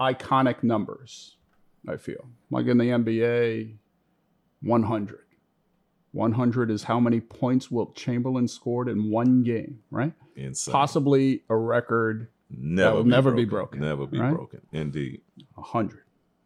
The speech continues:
Speaker 1: Um, eighteen fifty is a number for the N H L. Gordie Howe set the record,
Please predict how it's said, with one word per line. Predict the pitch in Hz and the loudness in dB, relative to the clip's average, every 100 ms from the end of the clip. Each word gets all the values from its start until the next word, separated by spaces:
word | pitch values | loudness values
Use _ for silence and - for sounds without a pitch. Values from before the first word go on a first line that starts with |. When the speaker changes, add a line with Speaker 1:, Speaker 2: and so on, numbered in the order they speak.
| _ _ _ - | _ _ _ -6
Speaker 1:
Um, | 104 101 101 95 90 123 _ _ _ _ _ _ _ _ _ _ _ _ _ 127 | -4 -4 -4 -6 -6 -10 _ _ _ _ _ _ _ _ _ _ _ _ _ -2
eighteen | 147 147 - 160 131 | -2 -2 0 2 2
fifty | - - 202 - 127 110 | 0 -2 -2 0 -6 -4
is | 113 | -2
a | |
number | 113 117 113 110 101 110 _ - | 0 0 2 2 0 -4 _ -20
for | - - 110 107 107 101 107 113 - _ _ | -10 -4 -2 0 0 2 0 -4 -10 _ _
the | 107 | 0
N | 113 | 0
H | 104 104 - | -2 -4 -2
L. | 117 185 - _ | -2 -4 -12 _
Gordie | - 117 107 | -4 -2 0
Howe | 104 113 113 110 | 0 2 2 2
set | - 110 | 0 -2
the | 107 | -2
record, | 104 110 113 - 117 120 123 | -2 -2 -2 -2 -4 -4 -8